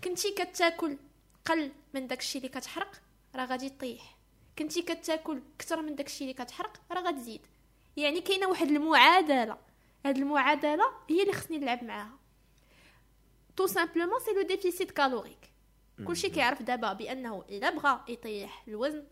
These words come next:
Speaker 1: او كونكريتمون لو غرا، خصو يكون فواحد لو ديفيسيت كالوريك. فاش كنقول لو ديفيسيت كالوريك، يعني خصني ناكل قل من داكشي اللي كنحرق.
Speaker 2: مغرب.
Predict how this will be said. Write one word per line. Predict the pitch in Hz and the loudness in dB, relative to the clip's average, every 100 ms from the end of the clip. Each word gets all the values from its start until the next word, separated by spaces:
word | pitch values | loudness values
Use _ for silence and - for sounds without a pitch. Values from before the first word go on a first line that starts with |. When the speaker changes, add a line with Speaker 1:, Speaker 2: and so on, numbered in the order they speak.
| - | -10
Speaker 1:
او | 233 - | -8 -8
كونكريتمون | - 262 262 240 240 220 | -10 -12 -10 -14 -12 -12
لو | 208 208 | -12 -6
غرا، | 311 480 - - - - - | -2 -2 -2 -20 -20 -20 -20
خصو | - 262 | -14 -10
يكون | 392 | -8
فواحد | 427 392 320 | -6 -6 -4
لو | 330 | -2
ديفيسيت | 349 339 320 294 | -2 -4 -6 -6
كالوريك. | - 247 214 - - - _ _ - - | -4 -4 -4 -12 -20 -20 _ _ -20 -10
فاش | 262 | -8
كنقول | 302 277 285 | -6 -4 -2
لو | |
ديفيسيت | 277 294 294 302 294 | -4 -6 -8 -10 -6
كالوريك، | 277 269 302 539 554 - _ _ _ _ _ _ _ - - - | -2 -2 -2 -4 -6 -20 _ _ _ _ _ _ _ -20 -20 -8
يعني | 254 233 233 330 605 - _ _ | -4 -2 -2 -2 -4 -8 _ _
خصني | - 302 | -12 -8
ناكل | 285 277 277 415 427 - _ _ _ _ - | -4 -4 -2 -4 -4 -10 _ _ _ _ -2
قل | 403 480 554 - | 2 2 0 -8
من | 311 302 | -4 0
داكشي | 302 - - 508 - - _ _ _ _ _ _ _ _ _ _ _ _ _ _ - | -2 -2 -2 -4 -6 -20 _ _ _ _ _ _ _ _ _ _ _ _ _ _ -10
اللي | 294 349 | -4 0
كنحرق. | 330 285 - 180 - - _ - | 0 -2 -4 -8 -10 -20 _ -10
Speaker 2:
مغرب. | 170 | -10